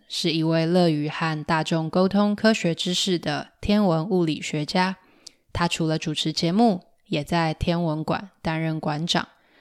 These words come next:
这本书谈了许多天文物理学的知识，但我最喜欢在最后一章他的自问自答：为什么要有宇宙观？他回答：拥有宇宙观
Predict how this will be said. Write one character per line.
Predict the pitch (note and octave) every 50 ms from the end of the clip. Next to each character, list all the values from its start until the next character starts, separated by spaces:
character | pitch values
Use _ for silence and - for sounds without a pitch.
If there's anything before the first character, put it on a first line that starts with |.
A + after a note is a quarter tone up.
| _ _ _ _ _
这 | - - G#3+
本 | F#3+ F#3 E3+ E3+
书 | - - A3 A3 A3+ A3+ A#3+ - _ _
谈 | - - E3 D#3+ E3
了 | D#3+ D#3+
许 | D#3+ - - D#3 D3
多 | - D3+ D3+ D#3 D#3+ D#3+ -
天 | - - - F3+ F3 F3
文 | D#3 D3+ D3
物 | E3 F3 E3+
理 | D#3+ D3 D3+
学 | D3 - - C#3 C#3+
的 | C#3+ D3
知 | D#3 - - G3+
识， | G#3 - - A3 G3+ E3+ D#3+ - _ _ _ _ _ _ _ _ _ _ _ _
但 | - B3+ B3+
我 | A3 E3+ D#3+
最 | - - A3+ A3+
喜 | - - - D3
欢 | C3+ E3+ E3 E3 E3 E3 E3
在 | - F3+ E3 D#3+
最 | D#3 - E3+
后 | D#3+ D#3+ D#3+ D#3
一 | D#3 D#3+
章 | D#3 - D#3 D3+ D#3 D#3 D3+ D#3+ F3+
他 | - - D#3
的 | D3+ - D3+ - -
自 | - - - F3 D#3+
问 | D#3+ D#3+ D3+ D3 D3+ D3+
自 | - - C#3+ C#3
答： | - - - - G3 G3 - _ _ _ _ _ _ _ _
为 | - A3 A3+
什 | G#3+ - F3 D3
么 | D3 D3 D3 C#3+ D#3 F#3 - _
要 | - E3+ D#3+
有 | D#3 D3+ D3
宇 | - D#3 D3+ C#3+
宙 | - - - D#3+ D3+ D3
观？ | - - D#3+ E3 F3 F3+
他 | F3 - F#3 F#3
回 | F3+ F3 D#3+ D3+
答： | D3+ D#3+ D3+ D3+ D#3 D#3 - - _ _ _ _ _ _ _ _
拥 | - E3+ F3+ G3+
有 | G#3+ A3 G#3+
宇 | G3+ E3
宙 | C#3+ - F3+ F3+
观 | E3+ - F3+ F3 E3+ E3+ F3 F3